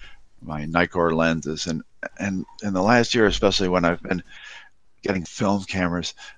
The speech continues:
I've been thinking about buying cameras where I can use the lenses nicely on both my Fuji and on the film camera. And,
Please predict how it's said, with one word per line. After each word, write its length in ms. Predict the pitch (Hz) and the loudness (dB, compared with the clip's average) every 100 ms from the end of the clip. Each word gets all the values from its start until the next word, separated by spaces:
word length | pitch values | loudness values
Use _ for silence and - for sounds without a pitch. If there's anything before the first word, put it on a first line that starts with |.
| - | -14
I've 120 | 85 | -8
been 100 | 85 | -8
thinking 380 | 82 104 101 85 | -2 -2 0 -2
about 520 | 65 80 85 85 73 - - _ - - | -4 -2 2 2 0 -8 -20 _ -20 -2
buying 280 | 82 90 87 | 4 4 2
cameras 640 | - 92 85 82 90 - - | -4 -4 -2 -2 -4 -4 -8
where 240 | 85 85 | -6 -2
I 100 | 85 | -2
can 240 | 82 82 80 | -4 -8 -6
use 260 | 85 85 | -4 -6
the 120 | - 78 | -6 -4
lenses 440 | 85 85 80 - | -4 -4 -6 -6
nicely 380 | 76 82 - 85 | -2 -2 -2 -2
on 220 | 80 76 | -4 -4
both 260 | 80 82 - | -4 -4 -4
my 220 | 73 80 - - - - | -8 -8 -16 -20 -20 -20
Fuji 380 | - 92 90 87 | -2 0 2 0
and 300 | 85 82 87 | 2 0 0
on 240 | 80 82 80 | 0 -2 -4
the 240 | 80 82 - - - | -6 -10 -18 -20 -20
film 380 | - 104 95 85 | -4 2 2 0
camera. 440 | - 71 67 67 65 | -8 -8 -6 -6 -4
And, 160 | 85 | -4